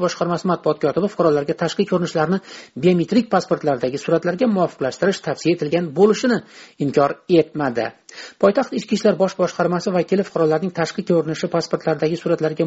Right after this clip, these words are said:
muvofiq bo'lishi lozimligi haqida gapirarkan, amaldagi bironta qonun hujjatidan iqtibos keltirmadi. Uning so'zlariga ko'ra, bu kabi muvofiqlik bozor va umuman shahar hududida o'rnatilgan kuzatuv kameralarining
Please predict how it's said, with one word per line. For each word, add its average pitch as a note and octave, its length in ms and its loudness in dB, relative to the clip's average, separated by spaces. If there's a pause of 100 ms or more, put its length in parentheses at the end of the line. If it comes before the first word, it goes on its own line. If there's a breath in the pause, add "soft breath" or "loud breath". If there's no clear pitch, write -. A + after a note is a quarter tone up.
muvofiq D#3+ 360 0
bo'lishi D3+ 300 2
lozimligi D3+ 480 -2
haqida C3+ 340 -4
gapirarkan, B2+ 480 0 (400 loud breath)
amaldagi G3 380 2 (100)
bironta A3 380 4 (200)
qonun F3+ 360 4 (180)
hujjatidan E3 520 0 (140)
iqtibos C#3+ 480 -2
keltirmadi. C3+ 460 -2
Uning C3+ 180 -4
so'zlariga C3 420 -2
ko'ra, F3+ 160 4 (100)
bu G3 60 -4 (120)
kabi D3+ 200 0 (560 loud breath)
muvofiqlik F3+ 680 0 (140)
bozor C#3+ 280 2
va F3+ 40 -2 (120)
umuman F#3 300 2 (240)
shahar F#3+ 360 0
hududida C#3+ 440 -2
o'rnatilgan D#3 540 -2
kuzatuv E3 380 0
kameralarining F3+ 540 0